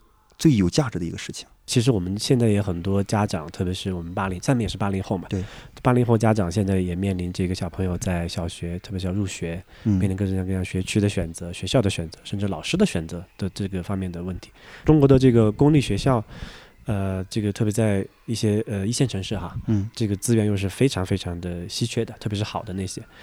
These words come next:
Speaker 2: 那就会导致刚才讲的这个教育资源，呃，分布不均，或者说你，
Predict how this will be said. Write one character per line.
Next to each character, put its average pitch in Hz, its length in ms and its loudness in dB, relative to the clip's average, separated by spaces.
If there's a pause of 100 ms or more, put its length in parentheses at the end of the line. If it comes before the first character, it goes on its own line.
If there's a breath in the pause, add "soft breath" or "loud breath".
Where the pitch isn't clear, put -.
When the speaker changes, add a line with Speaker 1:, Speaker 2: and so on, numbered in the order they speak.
(180 loud breath)
Speaker 2:
那 123 80 2
就 127 80 8
会 131 80 6
导 85 180 0
致 98 120 -2
刚 98 120 0
才 92 80 -2
讲 87 240 -6
的 85 140 -8
这 87 180 -8 (140)
个 82 300 -6
教 95 180 -2
育 92 60 -4
资 95 180 -6
源， 82 180 -8 (260)
呃， 82 360 -12
分 113 180 -4
布 113 80 0
不 110 140 -2
均， 113 260 0 (400 loud breath)
或 120 120 2
者 107 80 4
说 110 160 2
你， 104 280 -2